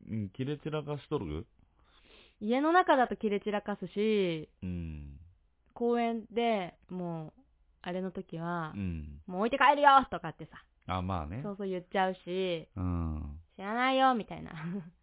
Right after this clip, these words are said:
Speaker 2: 「バイバイ」みたいな。
Speaker 1: うんうんうんうん。
Speaker 2: 危ないことしてもさ、
Speaker 1: うん。
Speaker 2: すごい、それが重なるとさ、そこまで強く言わなくても、とかって。
Speaker 1: まあ確かにね。
Speaker 2: ね、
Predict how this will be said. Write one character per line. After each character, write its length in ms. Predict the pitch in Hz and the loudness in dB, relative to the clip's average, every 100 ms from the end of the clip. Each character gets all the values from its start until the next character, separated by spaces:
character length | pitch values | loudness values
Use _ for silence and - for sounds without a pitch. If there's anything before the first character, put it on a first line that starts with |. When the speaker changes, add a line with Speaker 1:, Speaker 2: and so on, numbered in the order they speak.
| - | -4
Speaker 2:
「バ 120 | 220 | 2
イ 40 | |
バ 180 | 262 269 | 6 6
イ」 60 | 269 | 6
み 100 | 196 | -2
た 100 | 165 | -8
い 60 | |
な。 200 | 151 185 165 | -8 -8 -4
Speaker 1:
う 340 | 320 330 - | -4 -4 -4
ん 80 | 90 | -4
う 40 | |
ん 360 | - 226 - - 85 | -4 -4 -6 -8 -10
う 40 | |
ん 180 | 82 80 85 80 78 95 _ _ | -10 -10 -10 -12 -12 -18 _ _
う 60 | - | -10
ん。 40 | 165 | -6
Speaker 2:
危 60 | |
な 180 | 202 185 | -4 -4
い 120 | 165 - _ _ _ - | -6 -14 _ _ _ -18
こ 100 | 156 | -16
と 120 | - | -14
し 100 | - | -16
て 120 | - | -16
も 100 | 151 147 | -16 -14
さ、 140 | 165 - - | -14 -14 -8
Speaker 1:
う 60 | |
ん。 460 | 87 90 85 78 73 | -4 -2 -2 -4 -6
Speaker 2:
す 80 | 165 | -10
ご 180 | 160 160 | -8 -8
い、 100 | 147 _ | -10 _
そ 60 | - | -8
れ 80 | 185 | -6
が 100 | 185 | -6
重 240 | - 220 | -4 -2
な 120 | 269 277 | 0 0
る 100 | 269 | -2
と 100 | 202 | -6
さ、 160 | 160 - _ - | -8 -10 _ -8
そ 80 | 220 | -4
こ 120 | 311 | 0
ま 40 | |
で 280 | 508 554 523 | 2 4 4
強 220 | 359 359 330 | 4 2 2
く 180 | 262 | 2
言 120 | 247 233 | 2 4
わ 120 | 226 | 2
な 160 | 220 | 0
く 80 | 220 | -2
て 140 | - 202 | -6 -6
も、 320 | 175 156 151 - _ - | -4 -6 -8 -14 _ -12
と 100 | 160 | -8
か 120 | 151 | -10
っ 40 | 147 _ | -12 _
て。 260 | - - - - | -16 -16 -18 -16
Speaker 1:
ま 60 | 85 | -12
あ 20 | |
確 220 | - 76 - | -10 -10 -10
か 80 | |
に 120 | 76 107 | -12 -10
ね。 120 | 135 143 139 - - _ - | -12 -14 -18 -20 -20 _ -6
Speaker 2:
ね、 340 | 220 262 - | -2 -2 -4